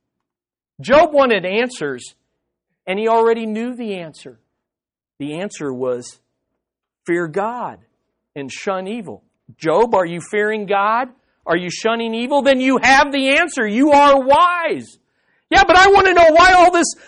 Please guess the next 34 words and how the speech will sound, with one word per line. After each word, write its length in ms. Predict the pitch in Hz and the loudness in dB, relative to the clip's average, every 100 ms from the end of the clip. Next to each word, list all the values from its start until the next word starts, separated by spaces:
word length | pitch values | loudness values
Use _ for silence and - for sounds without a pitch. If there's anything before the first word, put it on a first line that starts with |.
| - | 0
why 220 | 277 370 | 2 4
the 140 | 370 330 | 4 4
world's 320 | 392 392 233 | 4 4 2
gone 320 | 262 233 180 | 2 4 2
wrong. 460 | 185 175 135 90 _ _ _ _ _ | 2 2 2 -4 _ _ _ _ _
Why 240 | 240 349 | 2 4
my 380 | 359 370 381 427 330 | 4 4 4 4 4
world's 320 | 285 240 160 | 6 4 2
gone 280 | 143 170 156 | 0 0 0
wrong." 220 | 147 120 | -2 -4
But 140 | - 156 | -4 -4
Job, 300 | 202 294 190 | 2 0 0
you 140 | 180 | -6
have 280 | 196 208 175 | -2 -2 -2
the 200 | 165 175 | -8 -8
answer. 460 | 214 220 - 107 _ _ _ _ _ _ _ _ _ | -10 -12 -18 -20 _ _ _ _ _ _ _ _ _
The 180 | 139 160 | -8 -4
answer 280 | 208 220 170 | -4 -4 -6
is 180 | 156 139 | -6 -6
wisdom 440 | 151 185 175 147 | -4 -4 -4 -10
is 100 | 123 | -10
found 340 | - 139 135 117 | -12 -12 -10 -14
in 160 | 104 | -18
me. 260 | 107 82 _ _ _ _ _ _ _ _ _ _ _ _ _ | -20 -20 _ _ _ _ _ _ _ _ _ _ _ _ _
Listen, 300 | 165 160 127 | -12 -10 -14
beloved, 460 | 120 110 104 101 101 _ _ _ _ _ _ _ | -12 -14 -16 -20 -20 _ _ _ _ _ _ _
if 120 | 127 - 156 | -16 -16 -20
life's 480 | 156 151 170 196 | -8 -4 -4 -6
gone 260 | - 151 131 | -8 -8 -8
wrong 460 | 123 127 120 95 85 _ _ _ _ _ _ _ _ _ _ _ _ _ | -10 -10 -10 -14 _ _ _ _ _ _ _ _ _ _ _ _ _ _
and 160 | 127 127 | -14 -8
you're 180 | 151 156 | -4 -4
a 60 | |
believer, 640 | 127 123 123 123 95 85 | -4 -10 -10 -12 -16 -20